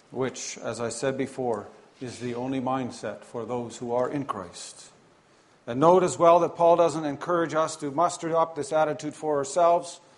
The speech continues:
It doesn't help to, to make a New Year's resolution, "I have to become more humble." We cannot muster the strength for this ourselves, but we depend on the Holy Spirit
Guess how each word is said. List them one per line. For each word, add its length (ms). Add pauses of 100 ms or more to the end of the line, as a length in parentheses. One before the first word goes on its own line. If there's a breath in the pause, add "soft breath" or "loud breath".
(300 soft breath)
It 80
doesn't 420 (200 loud breath)
help 340
to, 240 (140)
to 100
make 220
a 40
New 220
Year's 400
resolution, 580
"I 120
have 180
to 80
become 340
more 160
humble." 540 (840)
We 80
cannot 400
muster 380
the 100
strength 380
for 100
this 220
ourselves, 560
but 160
we 280 (220 loud breath)
depend 460
on 140
the 100
Holy 260
Spirit 560